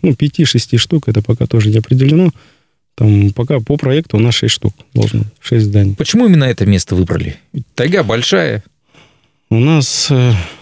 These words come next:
Speaker 1: конечно, с месторасположением у нас было другое место назначено, но в связи с тем, что не так просто уж у нас найти тут,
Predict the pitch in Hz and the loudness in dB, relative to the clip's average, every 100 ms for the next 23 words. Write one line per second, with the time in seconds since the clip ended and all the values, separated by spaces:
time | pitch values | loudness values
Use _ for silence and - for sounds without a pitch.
0 | - - 113 120 117 117 - 127 - 117 | -20 -6 0 0 0 -2 0 -2 -2 -2
1 | 113 - 113 117 131 120 113 113 110 - | -2 0 0 2 2 2 2 2 0 -2
2 | - - 117 117 113 107 113 120 139 190 | -4 0 2 2 2 0 -4 -4 0 2
3 | 226 123 110 - 104 104 110 107 - 104 | 2 2 0 0 2 2 2 2 2 2
4 | 117 123 - 123 120 - 127 113 - 107 | 2 2 0 2 2 0 0 0 -2 -4
5 | - _ _ _ _ _ 120 - 117 - | -4 _ _ _ _ _ -2 -2 -6 -2
6 | 123 117 - 101 - 117 107 98 - 107 | -2 -2 0 -2 0 2 2 0 -4 0
7 | 107 110 - 104 101 | 2 2 0 0 0